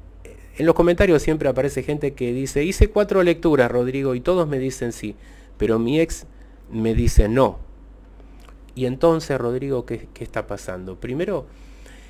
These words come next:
que vos te hagas una lectura de tarot no garantiza que hayas dado con el tarotista o la tarotista que tenga conocimiento, sabiduría y que te sepa guiar y que te esté canalizando el mensaje correcto.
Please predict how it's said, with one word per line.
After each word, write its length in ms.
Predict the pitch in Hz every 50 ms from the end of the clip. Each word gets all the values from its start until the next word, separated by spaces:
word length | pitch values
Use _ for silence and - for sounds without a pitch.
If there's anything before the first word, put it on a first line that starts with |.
| - - - -
que 120 | - - 113
vos 340 | 135 185 208 202 - - - -
te 120 | - 135
hagas 260 | 147 156 147 143 -
una 160 | 143 139 131 123
lectura 400 | 123 120 120 - 135 135 127 120
de 100 | 117 110
tarot 420 | - 117 117 131 151 147 - -
no 320 | 120 117 123 135 156 170
garantiza 920 | 160 156 147 139 139 135 135 143 135 - 208 170 - - - 107 101 92 - - - - - - - - - - - - - -
que 120 | - - 135
hayas 260 | 127 - 135 117 113
dado 400 | 120 127 135 135 139 127 120 -
con 300 | - 110 113 113 107 - - -
el 220 | 156 160 156 143
tarotista 680 | - 117 113 107 110 107 - - 131 - - - 117 104
o 60 | 98 101
la 240 | 107 113 123 123
tarotista 580 | 120 117 104 101 101 - - 113 - - 113 104
que 120 | 104 98
tenga 300 | - - 110 110 104 101
conocimiento, 840 | 95 - 98 98 98 95 - 110 98 104 117 120 117 117 117 113 107
sabiduría 680 | - - 98 98 98 98 98 101 101 104 110 117 123 120
y 60 | 113
que 120 | - 98 98
te 140 | - - -
sepa 380 | - - 107 101 - 101 98
guiar 400 | 95 95 101 98 90 90 - - - - - - - - - - - -
y 80 | 123
que 140 | 110 120 113
te 100 | - 123
esté 260 | 107 - - 151 151
canalizando 680 | 151 147 131 120 117 110 113 113 110 - 127 131 135 131
el 100 | 120 113
mensaje 540 | 113 113 110 110 104 - 127 110 - - 113
correcto. 640 | - - 101 101 98 98 95 - - - - -